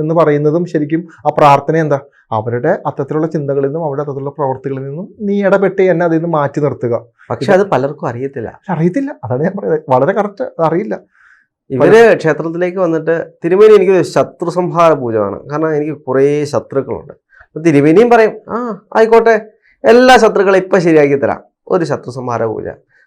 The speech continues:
Speaker 2: ചിലപ്പോ പത്തോ അഞ്ഞൂറോ, അല്ലെങ്കിൽ വീട്ടിൽ ചെന്നിട്ട് വേറെ ശത്രു സംഹാര പൂജ ചെയ്യും, ശത്രു സംഹാര ഹോമം. ഓരോ ലെവൽ അപ്ഡേഷൻ ഇങ്ങനെ വന്നുകൊണ്ടിരിക്കുകയാണ് ഓരോന്നിലും.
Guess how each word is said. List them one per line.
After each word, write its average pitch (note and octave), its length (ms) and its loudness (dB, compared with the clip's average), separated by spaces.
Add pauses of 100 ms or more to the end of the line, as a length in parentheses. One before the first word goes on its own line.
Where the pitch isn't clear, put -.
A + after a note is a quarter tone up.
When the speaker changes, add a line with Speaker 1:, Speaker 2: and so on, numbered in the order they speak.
(180)
Speaker 2:
ചിലപ്പോ D#3+ 220 -2
പത്തോ - 360 0
അഞ്ഞൂറോ, A#2+ 360 -2 (340)
അല്ലെങ്കിൽ G3+ 240 0 (180)
വീട്ടിൽ A3 400 -2
ചെന്നിട്ട് G#3 300 4
വേറെ G3 300 6
ശത്രു F#3+ 260 0
സംഹാര D#3+ 320 2
പൂജ C#3+ 200 -2
ചെയ്യും, A2 220 -2 (200)
ശത്രു A2+ 340 -12
സംഹാര B2+ 240 -6
ഹോമം. A#2+ 520 0 (1160)
ഓരോ A2+ 280 0
ലെവൽ D#3+ 260 2
അപ്ഡേഷൻ F3+ 400 -2
ഇങ്ങനെ F#3+ 200 -2
വന്നുകൊണ്ടിരിക്കുകയാണ് F#3 800 0 (120)
ഓരോന്നിലും. A#2+ 480 -2